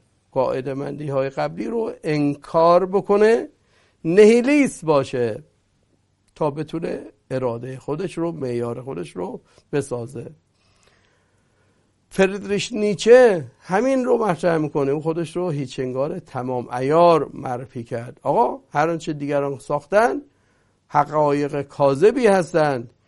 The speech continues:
که به درد من نمیخوره. من همه رو انکار می‌کنم تا بتوانم حقیقت موقت کاذب خودم رو بسازم، چون هیچ حقیقت ذاتی وجود ندارد.»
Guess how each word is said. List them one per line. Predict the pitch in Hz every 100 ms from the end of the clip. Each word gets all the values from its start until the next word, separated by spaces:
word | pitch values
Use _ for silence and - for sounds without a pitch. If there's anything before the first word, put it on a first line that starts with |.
| _ _
که | _ 123
به | 127
درد | 123 123 120
من | 135 190
نمیخوره. | 196 214 247 160 143 120
من | 117 156 147
همه | 127 143
رو | 147
انکار | 131 123 151 170
می‌کنم | 196 185 196 220 240 262 294 - _ _ _ _
تا | - 127
بتوانم | 139 139 139 147 147 170 185 - _ _ _
حقیقت | - 123 120 120 - 123 120 135 _ _ 131
موقت | 123 123 - 170 165 190 208 226
کاذب | _ 120 117 120
خودم | - 180
رو | 139
بسازم، | 135 175 139 127 117 113
چون | 139 143
هیچ | 135 127
حقیقت | 117 120 127 123 151 165 _ _ _ _ _
ذاتی | 110 131 123 117 151 127
وجود | 139 120 147 185 190 _ _
ندارد.» | 143 165 190 208 185 139